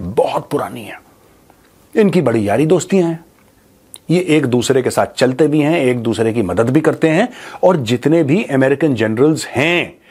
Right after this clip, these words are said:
उनकी पाकिस्तानी जनरल्स के साथ बड़ी अच्छी दोस्ती है, और पाकिस्तानी जनरल्स के नाइंटी नाइन पॉइंट नाइन परसेंट पाकिस्तानी जनरल्स के जो बच्चे हैं, या तो अमेरिका में हैं, या कनाडा में हैं, यूरोप में हैं, वो पाकिस्तान में रहते ही नहीं है। वो कहते हैं, "बेकार की जगह।"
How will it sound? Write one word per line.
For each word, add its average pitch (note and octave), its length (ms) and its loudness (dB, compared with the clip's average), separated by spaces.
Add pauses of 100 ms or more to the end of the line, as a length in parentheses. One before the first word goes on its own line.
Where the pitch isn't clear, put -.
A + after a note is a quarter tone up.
(200)
उनकी D#3+ 300 0
पाकिस्तानी D3+ 600 -2
जनरल्स B2+ 380 0
के C#3 100 -4
साथ C#3+ 180 0
बड़ी C3 260 0
अच्छी A2 220 -4
दोस्ती E3 420 0
है, G#3 60 4
और G#3+ 100 2
पाकिस्तानी D#3+ 580 -2
जनरल्स F#3+ 440 2
के C#3+ 220 -2 (1080)
नाइंटी F3 460 2
नाइन E3 340 2
पॉइंट E3+ 320 0
नाइन F#3+ 180 2
परसेंट E3+ 320 -2
पाकिस्तानी D3 440 -2
जनरल्स B2 420 0
के D#3 280 2 (240)
जो B2+ 80 2
बच्चे G#3+ 340 2
हैं, G3+ 300 -2 (100)
या D3 80 2
तो D3+ 100 0
अमेरिका F3 360 0
में F3 140 -2
हैं, E3+ 80 -2
या F3 80 2
कनाडा C3+ 340 -2
में D3 120 -2
हैं, D3+ 60 -4
यूरोप G2+ 300 -4
में F#2+ 80 -12
हैं, - 120 -14
वो G#3 80 2
पाकिस्तान F3 380 0
में F#3+ 80 2
रहते A#2+ 220 -4
ही F3 60 -2
नहीं C#3 120 -8
है। - 380 -20 (140)
वो C#3 40 2
कहते C3 180 0
हैं, D#3+ 80 2
"बेकार A2+ 240 0
की A2+ 100 -6
जगह।" F2+ 240 -6